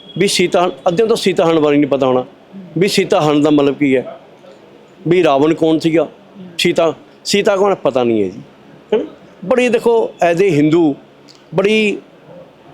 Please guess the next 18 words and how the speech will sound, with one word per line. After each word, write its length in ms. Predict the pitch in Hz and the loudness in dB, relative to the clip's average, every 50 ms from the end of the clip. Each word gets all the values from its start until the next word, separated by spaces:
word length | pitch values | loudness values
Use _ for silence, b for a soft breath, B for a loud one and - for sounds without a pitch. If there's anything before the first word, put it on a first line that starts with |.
| - - - - - - - - - - - | -20 -20 -20 -20 -20 -20 -20 -20 -20 -10 -4
ਔੜ 200 | 196 190 208 226 | -2 0 0 0
ਜਿਹਾ 140 | 214 254 247 | 2 2 2
ਲੱਗਦਾ 320 | 214 190 170 165 175 185 180 | 2 2 2 2 2 2 2
ਹੈ 120 | 160 160 | 0 0
ਜਦ 180 | 160 196 202 180 | 0 0 0 0
ਬੱਚੇ 300 | 165 185 185 - 220 214 | 0 -2 -2 0 0 2
ਨੂੰ 120 | 208 196 | 2 2
ਇਹ 60 | 196 | 2
ਨਹੀਂ 100 | 190 196 | 0 0
ਪਤਾ 320 | 165 202 175 196 185 175 151 | 0 0 2 2 2 2 2
ਰਾਮ, 460 | 151 156 160 156 156 156 156 151 - - | 2 2 2 2 2 2 0 0 0 0
ਲਕਸ਼ਮਣ, 460 | 160 160 156 - 160 156 156 156 151 147 | -2 -2 0 0 2 2 2 2 0 -2
ਸੀਤਾ, 560 | - - 160 143 - 160 151 151 147 143 143 - B B B B B - - - - - 131 117 | -2 -2 -4 -2 0 0 2 2 2 2 0 -4 B B B B B -20 -20 -20 -12 -6 -2 0
ਭਰਤ, 280 | 165 165 160 160 - | 0 0 -2 -4 -6
ਸ਼ਤਰੂਘਨ 540 | - - 175 170 - 170 165 160 165 165 151 | -4 -4 -4 -2 -2 0 0 2 0 0 0
ਕੌਣ 280 | 151 - 165 160 165 160 | 0 0 0 0 0 0
ਕੌਣ 300 | 151 - 151 147 139 135 | 0 0 0 0 0 0
ਸੀ। 180 | 139 147 143 | 0 -2 -4